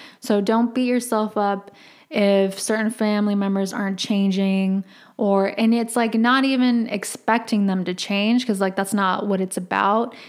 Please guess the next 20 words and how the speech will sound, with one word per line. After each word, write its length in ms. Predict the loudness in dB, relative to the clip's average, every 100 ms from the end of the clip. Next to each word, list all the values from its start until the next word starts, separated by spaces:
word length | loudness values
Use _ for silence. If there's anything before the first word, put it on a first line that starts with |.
| -18 -6
It's 200 | -2 0
about 580 | 2 4 4 0 -6 -18 -20 -4
if 280 | -4 0 0
you've 160 | 2
been 180 | 4 4
doing 460 | 4 2 2 0 0
all 320 | 0 0 2
this, 440 | 0 0 -4 -4
like, 340 | -2 0 -2 -2
im-, 220 | -4 -4
self-improvement 1120 | -2 -2 0 -4 -2 -2 0 0 -2 -4 -6 -14 -20 -8
and 200 | -2 0
you're 300 | 0 0 -2 -6
changing 420 | 0 0 2 0
your 100 | 0
perspective 520 | 0 0 -2 0 0
on 160 | 0 -2
people 640 | -2 -4 -4 -4 -4 -6 -14 -20 _
and 220 | -4 -2
you're, 240 | -2 -2